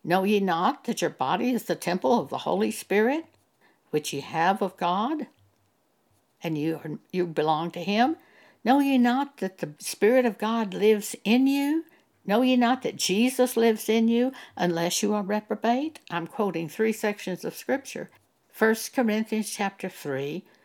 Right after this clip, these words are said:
First Corinthians chapter six, Second Corinthians chapter thirteen. The Holy Spirit dwells in us when we belong to God.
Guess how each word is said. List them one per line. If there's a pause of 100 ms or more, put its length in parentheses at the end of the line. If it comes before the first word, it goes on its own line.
(140)
First
Corinthians
chapter
six, (280)
Second
Corinthians (640)
chapter
thirteen. (1900)
The
Holy
Spirit
dwells (220)
in
us
when
we
belong
to
God.